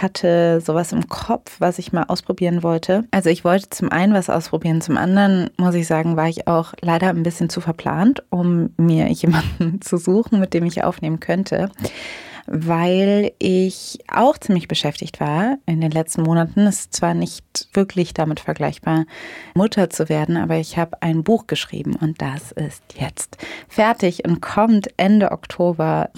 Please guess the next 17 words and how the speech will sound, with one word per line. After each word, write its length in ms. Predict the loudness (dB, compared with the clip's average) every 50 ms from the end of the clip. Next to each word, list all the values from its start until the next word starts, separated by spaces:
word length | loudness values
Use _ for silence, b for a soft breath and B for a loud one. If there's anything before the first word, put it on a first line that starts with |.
| -4
raus, 420 | -2 0 2 2 2 0 0 -4 -6
am 180 | -4 -2 -2 -2
dreiundzwanzigsten 720 | 0 0 0 0 0 -2 -2 -2 -2 -2 -4 -6 -6 -6 -6
Oktober. 540 | -6 -6 -4 -6 -4 0 0 0 0 0 -4
Und 140 | -6 -4
das 200 | -6 -6 -6 -6
heißt 360 | -6 -4 -4 -4 -6 -8 -14 B B B B B B B B B
Identitätskrise. 1120 | -4 -2 0 0 0 0 -2 -4 -2 0 0 0 0 -2 -14 -8 -6 -6 -6 -6 -6 -6 -8 -8
Vielleicht 340 | -6 -6 -4 -4 -6 -6 -10
habt 140 | -12 -8 -6
ihr 60 | -4
das 280 | -4 -4 -4 -6 -10 -12 _
auch 280 | -2 -2 -2 -2 -2 -4
mitbekommen, 580 | -4 -4 -4 -6 -8 -6 -2 -2 -2 -2 -2
wenn 140 | -4 -4 -4
ihr 80 | -2 -2
schon 360 | -2 -2 -2 -2 -2 -4